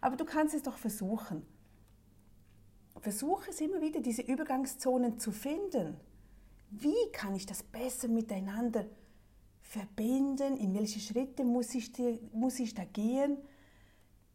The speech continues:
Einfach, dass du wenigstens darauf zugehst. Denn Fortschritt ist viel besser als Resignation. Also nicht stehen bleiben. Probier etwas. Wenn du einen Schritt in die falsche Richtung gemacht hast, dann spürst du das, du siehst es und dann änderst du das halt wieder.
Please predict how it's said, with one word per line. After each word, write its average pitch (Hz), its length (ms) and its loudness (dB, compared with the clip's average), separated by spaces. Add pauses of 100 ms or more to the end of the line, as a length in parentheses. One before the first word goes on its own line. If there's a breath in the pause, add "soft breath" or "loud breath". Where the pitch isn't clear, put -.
(420)
Einfach, 320 340 4
dass 262 200 -2
du 220 120 0
wenigstens 277 580 4
darauf 180 420 -4
zugehst. 262 760 -2 (120)
Denn 175 120 -2
Fortschritt 330 840 -4 (100)
ist - 220 -6
viel 214 340 -4
besser - 560 -6
als 220 260 2
Resignation. 190 1200 0
Also 214 220 0
nicht 294 460 4
stehen 349 460 -2
bleiben. 170 440 -4 (100)
Probier 311 420 2
etwas. 277 240 -6 (320 loud breath)
Wenn 247 160 2
du 240 100 -2
einen 240 280 4
Schritt 233 260 0
in 220 120 4
die 226 60 0
falsche 330 340 0
Richtung 214 260 0
gemacht 185 320 -2
hast, 170 160 -8
dann 180 180 0
spürst 381 460 0
du 359 60 -2
das, 254 160 2
du 220 100 -4
siehst 302 340 -2
es 359 80 -6
und 311 200 -2
dann - 100 0
änderst 214 460 2
du 180 80 -6
das 160 220 -4
halt 147 240 -6
wieder. 151 240 -8